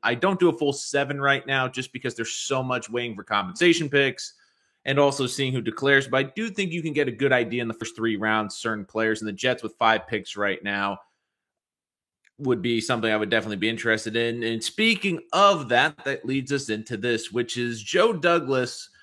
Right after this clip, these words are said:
Say what you want about him, which is, if you want to say he's not as aggressive for free agents you'd like to see a general manager, you can make that.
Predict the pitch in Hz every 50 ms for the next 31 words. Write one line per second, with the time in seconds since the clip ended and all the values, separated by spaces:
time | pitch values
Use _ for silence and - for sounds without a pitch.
0 | _ _ _ _ _ _ _ - 180 220 247 269 - - 214 190 185 180 175 175
1 | 170 156 123 113 107 95 - - - 113 104 98 98 95 95 92 90 95 120 123
2 | 123 - - 127 127 123 123 120 120 120 117 117 117 113 113 110 - - - -
3 | - _ _ _ _ _ _ _ _ _ _ _ _ - 127 131 147 147 175 190
4 | 196 190 - - 185 180 180 180 170 147 156 160 160 165 170 160 160 156 143 160
5 | 156 151 - 160 143 - _ _ - 143 139 143 147 147 135 - 135 123 113 127
6 | 131 135 131 - 123 - - 131 135 123 110 123 131 131 131 127 127 131 131 131
7 | 131 131 127 135 135 131 131 135 131 - 123 120 117 120 120 - - 123 120 123
8 | 107 -